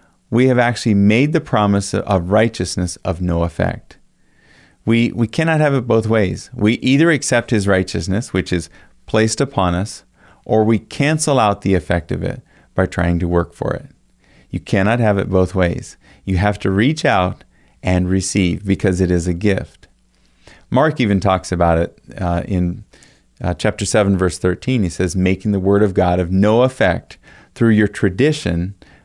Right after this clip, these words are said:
uh, or traditions which have been handed down to you." And so he, he's describing the word of God is just as powerful as it's ever been.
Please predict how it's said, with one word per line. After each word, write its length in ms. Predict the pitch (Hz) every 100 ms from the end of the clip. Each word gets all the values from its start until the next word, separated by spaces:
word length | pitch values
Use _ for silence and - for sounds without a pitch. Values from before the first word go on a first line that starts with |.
| -
uh, 180 | 92 90
or 120 | 87
traditions 640 | 85 107 92 110 95 90 92
which 220 | 104 -
have 140 | 98
been 140 | 92 90
handed 460 | 92 98 101 98
down 260 | 113 127 143
to 140 | -
you." 220 | 87 87 - _ _ _ _ _
And 380 | - 110 107 -
so 180 | - 110
he, 200 | 101 107
he's 280 | - 107 104
describing 720 | 117 104 - 117 156 110 87 - _ _ _ _ _ -
the 100 | 107
word 220 | 123 151
of 120 | 143
God 300 | 143 147 113
is 160 | 90 -
just 320 | - 113 -
as 100 | 127
powerful 540 | - 110 98 87 92
as 160 | 90 87
it's 160 | 87
ever 200 | 92 87
been. 340 | 85 87 92